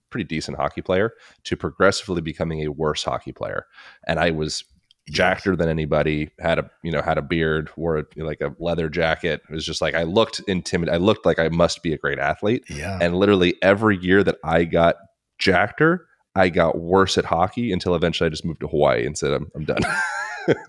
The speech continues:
Speaker 2: gotta play
Speaker 1: So,
Speaker 2: hockey
Speaker 1: like,
Speaker 2: in Hawaii.
Speaker 1: No, no.
Speaker 2: See you guys
Speaker 1: <laughs> No,
Speaker 2: later.
Speaker 1: no options.
Speaker 2: Yeah.
Speaker 1: So, like, how does a person, 'cause then, and then another kind of a, like a, like a,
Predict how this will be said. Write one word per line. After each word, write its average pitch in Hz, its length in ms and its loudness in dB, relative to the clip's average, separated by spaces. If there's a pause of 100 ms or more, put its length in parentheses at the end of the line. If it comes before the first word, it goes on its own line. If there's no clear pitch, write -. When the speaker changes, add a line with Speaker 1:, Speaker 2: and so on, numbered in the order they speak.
Speaker 2:
gotta 127 180 4
play 160 200 4
Speaker 1:
So, 127 40 4
Speaker 2:
hockey 151 220 6
Speaker 1:
like, 101 140 6
Speaker 2:
in 165 120 6
Hawaii. 85 640 6 (260)
Speaker 1:
No, 110 260 8
no. 117 180 10
Speaker 2:
See - 40 4 (400)
you 147 60 6
guys 147 200 6
Speaker 1:
<laughs> - 20 -2
No, 143 160 8
Speaker 2:
later. 120 760 2
Speaker 1:
no 117 160 10
options. - 640 2 (280)
Speaker 2:
Yeah. 131 200 -6 (180)
Speaker 1:
So, 104 200 6
like, 98 180 6
how 113 220 4
does 135 140 4
a 110 40 6
person, 101 500 0
'cause 101 200 0
then, 113 180 6
and 110 140 6
then 107 140 8
another 98 580 6
kind 92 140 4
of 85 60 2
a, 82 140 2
like 82 220 -2
a, 82 160 2
like 80 240 -2
a, 78 240 -2